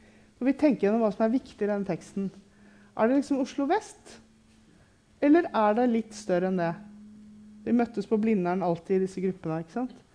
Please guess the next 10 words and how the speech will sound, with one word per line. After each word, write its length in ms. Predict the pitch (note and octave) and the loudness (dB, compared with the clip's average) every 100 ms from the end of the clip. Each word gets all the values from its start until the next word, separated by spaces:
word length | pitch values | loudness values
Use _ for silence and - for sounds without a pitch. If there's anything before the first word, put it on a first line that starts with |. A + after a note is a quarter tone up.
| _ - | _ 0
Er 80 | A3+ | 2
det 80 | C4+ | 4
Blindern-området 720 | C#4+ A3+ G#3+ A3+ A3 G#3+ E4+ G4+ - | 4 4 2 2 2 4 2 2 0
som 180 | D4 C4 | 2 2
er 160 | B3 B3+ | 2 -2
liksom 340 | B3+ A#3 A#3 A3 - - - - | -4 -4 -4 -8 -18 -20 -20 -2
det 120 | A#3 | -2
vi 60 | A#3 | 0
skal 140 | C4+ B3+ | -4 0
se, 160 | B3 | 2